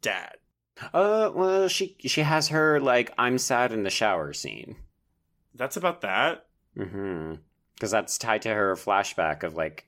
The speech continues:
Speaker 2: how she's Whistler's daughter. She has a little cry in the
Speaker 1: It
Speaker 2: shower.
Speaker 1: is?
Speaker 2: Yeah.
Speaker 1: Oh, I thought,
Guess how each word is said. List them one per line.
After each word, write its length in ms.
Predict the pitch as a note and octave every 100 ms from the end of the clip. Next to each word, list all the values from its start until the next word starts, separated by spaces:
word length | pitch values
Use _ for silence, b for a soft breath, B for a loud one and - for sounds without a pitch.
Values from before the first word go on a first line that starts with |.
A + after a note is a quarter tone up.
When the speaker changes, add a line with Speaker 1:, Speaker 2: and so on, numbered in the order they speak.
| -
Speaker 2:
how 320 | F2 E2 D#2
she's 400 | - E2+ D2+ -
Whistler's 500 | D#2 F2 - E2 D#2
daughter. 480 | D#2+ D#2 D2 B1+ - _ _ _ -
She 100 | E2+
has 120 | D#2
a 20 |
little 160 | D#2 D2+
cry 260 | D2+ D2
in 80 | D2
the 60 | F#3
Speaker 1:
It 60 |
Speaker 2:
shower. 120 | - -
Speaker 1:
is? 540 | F#3+ D#4 G4 - - _
Speaker 2:
Yeah. 320 | F2+ D#2 D#2+ D#2+ _ _ -
Speaker 1:
Oh, 200 | A3 D#3+
I 80 | E3
thought, 200 | A3+ -